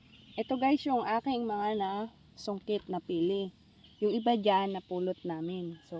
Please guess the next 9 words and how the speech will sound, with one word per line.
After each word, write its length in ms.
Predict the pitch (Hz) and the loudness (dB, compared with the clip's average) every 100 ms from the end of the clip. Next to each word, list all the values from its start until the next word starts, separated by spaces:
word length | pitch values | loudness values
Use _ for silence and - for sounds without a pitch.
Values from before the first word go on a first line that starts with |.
| 165 | -10
marami, 400 | 170 202 233 247 | -8 -2 2 2
no? 240 | 247 302 - _ - - - - - - - - | 2 0 -4 _ -20 -20 -20 -20 -20 -20 -20 -12
Mas, 240 | 185 - - - - - | -10 -10 -18 -20 -18 6
ito 240 | 277 302 311 | 6 8 10
pwede 320 | 330 285 311 | 10 10 8
tong 160 | 339 | 8
ibenta. 720 | 302 226 254 311 269 254 254 - - _ _ _ - - - _ _ - | 8 6 8 8 6 2 2 -4 -20 _ _ _ -20 -20 -20 _ _ 2
Yung 240 | 233 247 | 4 6
twelve 240 | 285 277 | 8 8